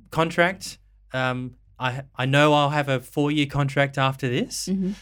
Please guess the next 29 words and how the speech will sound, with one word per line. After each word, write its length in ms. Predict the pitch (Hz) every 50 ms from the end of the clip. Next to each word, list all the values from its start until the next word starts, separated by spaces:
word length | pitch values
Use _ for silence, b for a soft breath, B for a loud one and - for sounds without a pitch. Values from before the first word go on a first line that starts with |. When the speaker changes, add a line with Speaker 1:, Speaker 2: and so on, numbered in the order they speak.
| B B B - 127
Speaker 1:
Um, 360 | 131 127 127 127 123 127 135 -
Speaker 2:
And 100 | 180 220
four 200 | - 262 277 294
years 200 | 269 233 220 190
is 80 | 196 -
quite 240 | - 233 226 226 247
indulgent 540 | 240 302 330 381 370 311 302 330 - - -
Speaker 1:
Yes. 260 | 143 151 139 131 175
Speaker 2:
in 40 | -
academia. 560 | 160 190 - 208 160 202 180 175 165 175 - -
Speaker 1:
<laughs> 240 | 185 165 160 151
Yes, 180 | 139 127 - -
it's 180 | 151 143 135 -
very 320 | 160 160 151 147 143 139
good. 260 | 135 131 117 110 107 - - _ _ _ - -
Speaker 2:
Mm. 60 | 131
Speaker 1:
Uh, 140 | 127 131 131
but 180 | - - -
I, 100 | 156 165
so 180 | 151 - 170 160
I 100 | 175 208
think 200 | 208 - 247 233
that 100 | 196 165
the 100 | 160 151
sacrifice 680 | 143 165 165 160 - 147 - 160 147 147 143 139 - - _ _ _ -
I've 240 | - 143 131 120 127
really 300 | 151 196 240 247 233 180
made 400 | 143 123 113 113 113 117 117 -
is 380 | 123 131 123 120 120 120 - -